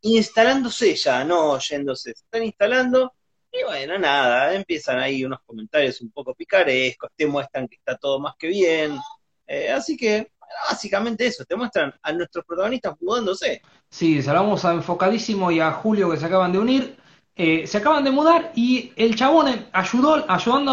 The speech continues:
Speaker 2: a bajar las cajas de la mudadora, como diciendo, "Bueno, pará, acá hay cosas, eh, medias frágiles, tecnología, lo, me quiero ocupar yo", ¿viste? La mina le dice, "No te metas", tienen un perro, un labrador, como toda familia tipo,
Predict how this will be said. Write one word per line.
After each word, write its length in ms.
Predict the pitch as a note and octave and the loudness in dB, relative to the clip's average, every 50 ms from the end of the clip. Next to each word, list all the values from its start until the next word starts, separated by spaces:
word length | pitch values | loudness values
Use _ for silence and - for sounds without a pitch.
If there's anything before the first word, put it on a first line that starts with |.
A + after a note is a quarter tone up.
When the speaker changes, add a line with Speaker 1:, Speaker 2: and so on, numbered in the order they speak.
| A#3 | 6
Speaker 2:
a 120 | G3+ F#3 F3 | 6 8 6
bajar 260 | F3 E3+ - B3 A#3+ | 6 6 4 2 2
las 140 | G3+ - - | 2 0 0
cajas 280 | - B3+ - - G#3+ F3 | 0 0 0 2 0 0
de 100 | E3+ D#3+ | 0 0
la 100 | D#3 D#3 | 0 0
mudadora, 560 | D#3 D#3+ E3 F3+ G#3+ A#3 A3+ G3 F#3 F#3 F3 | 0 0 2 2 2 4 4 4 4 2 2
como 200 | D3+ D3+ D3+ D#3 | 0 0 -2 -2
diciendo, 320 | D#3 D3 - G#3 G3 F#3 | -4 -4 -4 -4 -2 0
"Bueno, 220 | F#3 G#3+ G#3 F#3+ F3+ | 2 2 2 2 2
pará, 220 | F#3+ G3 G#3 G3 | 0 2 2 2
acá 140 | F#3 F#3+ G#3+ | 2 2 0
hay 100 | G#3 G3+ | -2 -2
cosas, 560 | - G#3+ - - G3+ F3 E3 - - - - - _ _ _ - - - - _ _ _ | -2 -4 -2 2 4 4 4 2 0 -8 -16 -20 _ _ _ -20 -20 -20 -20 _ _ _
eh, 220 | - D3 D3+ D#3 D#3 | -6 -2 -2 0 0
medias 280 | F#3 G3 G3 F#3 F3+ | 2 2 2 2 2
frágiles, 560 | - A3+ A3+ A3+ A3 G#3 F#3 - G3 E3+ D#3+ - | 0 2 4 4 4 4 2 0 -2 -4 -4 -4
tecnología, 720 | - D#3+ D#3+ D#3+ E3+ E3+ - - A#3+ A3+ A3 G3 E3+ D#3 | -4 -2 0 0 0 -2 -2 -2 -2 0 2 2 0 0
lo, 180 | D#3 D3+ D3+ D#3+ | 0 -2 -4 -4
me 120 | E3 E3 | -6 -6
quiero 200 | E3 G#3 G3 F#3+ | -2 0 0 0
ocupar 260 | E3+ - D3+ F3 F3 D#3+ | 0 0 0 0 0 2
yo", 340 | - - G#3+ G#3+ G3+ F3+ | 2 0 2 4 4 4
¿viste? 220 | E3+ G3 G3 - F3 | 4 2 -2 -2 -2
La 80 | E3 | -2
mina 180 | F3+ A3 A3 F#3 | 0 0 -2 -2
le 60 | F3 F3+ | -2 -4
dice, 160 | F3+ - E3 | -6 -6 -6
"No 120 | D#3+ D#3 | -6 -6
te 100 | D#3+ E3+ | -4 -4
metas", 500 | G3 G#3+ G#3 F#3+ F3+ E3+ D#3+ D#3 D#3 D3 | -2 0 0 0 0 -2 -2 -4 -6 -4
tienen 220 | - B3+ A3+ G3+ F3+ | -2 -2 0 2 0
un 160 | E3 D#3+ D3+ | 0 0 2
perro, 240 | G3+ G3+ F#3 F3 E3 | 2 2 2 2 0
un 60 | D#3 | 0
labrador, 640 | D3 D3 D3 D#3 E3 F3+ F#3 F3 D#3 C#3+ C3 - - | 0 0 0 0 2 2 2 2 2 0 -4 -8 -6
como 240 | _ G3 F#3 F#3 F#3 | _ -2 0 0 2
toda 200 | F#3 G#3+ F3 D3+ | 4 2 2 2
familia 400 | D3 D#3 D3 D#3 D3+ C#3+ C#3 C#3 | 0 -2 -4 -4 -4 -4 -4 -4
tipo, 420 | D#3 F#3 F3 F3+ E3 D3+ C#3+ - | -4 -6 -6 -4 -4 -6 -6 -6